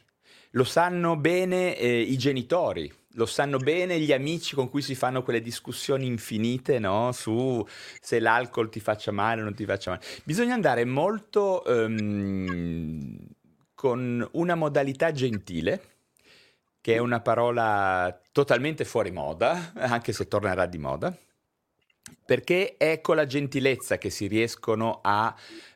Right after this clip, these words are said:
fare le cose più utili per le persone, eh, assecondando piuttosto che facendo muro, aprendo finestre, aprendo portoni piuttosto che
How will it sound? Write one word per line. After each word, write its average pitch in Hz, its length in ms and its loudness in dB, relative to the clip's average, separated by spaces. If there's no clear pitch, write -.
fare 113 460 2
le 110 160 0
cose 117 300 0
più 123 180 -2
utili 120 280 -2
per 101 180 0
le 92 80 0
persone, 76 760 -6
eh, 82 400 -2
assecondando 120 1000 0
piuttosto 104 460 -2
che - 120 -10
facendo 92 420 -4
muro, 117 380 0
aprendo 135 540 2
finestre, 107 600 -2
aprendo 117 360 -2
portoni 110 640 0
piuttosto 101 500 -2
che 104 320 2